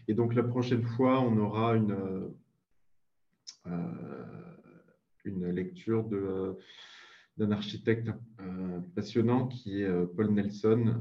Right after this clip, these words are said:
euh, qui a fait des très, très belles choses, hein, des très, très beaux établissements hospitaliers, euh, en France. Euh, voilà,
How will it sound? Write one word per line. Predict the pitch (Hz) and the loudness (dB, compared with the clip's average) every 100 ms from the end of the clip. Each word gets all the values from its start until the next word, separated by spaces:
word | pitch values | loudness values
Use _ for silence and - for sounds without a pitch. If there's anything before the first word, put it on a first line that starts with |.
| 87 | -4
euh, | 92 92 87 87 85 85 - | -4 -4 -4 -4 -2 -4 -4
qui | |
a | 87 | -10
fait | - 87 | -8 -6
des | 90 | -6
très, | - 104 | -8 -12
très | - 98 | -6 -2
belles | 92 | -2
choses, | - 107 107 101 | -4 -4 -4 -2
hein, | 95 92 92 87 | -4 -6 -8 -12
des | 90 | -14
très, | - - 117 | -10 -4 -4
très | 120 101 | -6 -6
beaux | 104 | -4
établissements | 107 101 101 92 98 - 104 101 - _ - | -4 -4 -6 -6 -10 -4 -4 -4 -10 _ -2
hospitaliers, | 110 - - 113 - 98 101 117 120 117 - - | -2 -2 -8 -4 0 0 4 4 4 -2 -8 -10
euh, | 101 98 98 104 117 - - | -8 -8 -10 -12 -12 -12 -14
en | 107 | -16
France. | - 120 123 123 - - _ _ _ - - _ _ _ _ _ _ 92 | -2 2 2 0 -8 -20 _ _ _ -20 -20 _ _ _ _ _ _ -4
Euh, | 92 90 90 90 90 90 | 0 0 0 -2 -4 0
voilà, | 98 95 - | 0 0 -2